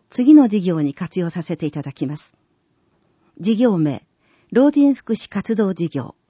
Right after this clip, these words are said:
予算額、百九十七万三千円。障害者、障害児福祉活動事業、二十一万円。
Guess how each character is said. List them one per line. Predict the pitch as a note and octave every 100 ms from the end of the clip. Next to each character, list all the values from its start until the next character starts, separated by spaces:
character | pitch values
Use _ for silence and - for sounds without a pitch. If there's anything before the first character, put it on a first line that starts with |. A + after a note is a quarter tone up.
| _ -
予 | G3
算 | B3 G3
額、 | C3+ - - _ _ _ _ _
百 | B3+ B3+ -
九 | D#4 D#4
十 | G3+ F3+ D#3+
七 | E3+ G#3+
万 | G#3 E3
三 | - F#3+ F#3+
千 | F3 D#3+ D3
円。 | - - _ _ _ _ _ _
障 | - C#4+ D#4
害 | D4 A3
者、 | - C#3+ - _
障 | - C#4 D4+
害 | C#4+ B3 E3
児 | - - _
福 | - D4
祉 | D4
活 | - B3+ B3
動 | A3 F#3
事 | F3+
業、 | D3+ B2 - _ _ _ _ _ _ _ A3+
二 | D4+
十 | D4 F#3+ D3+
一 | C#3+ -
万 | E3+ D#3 C#3+
円。 | C3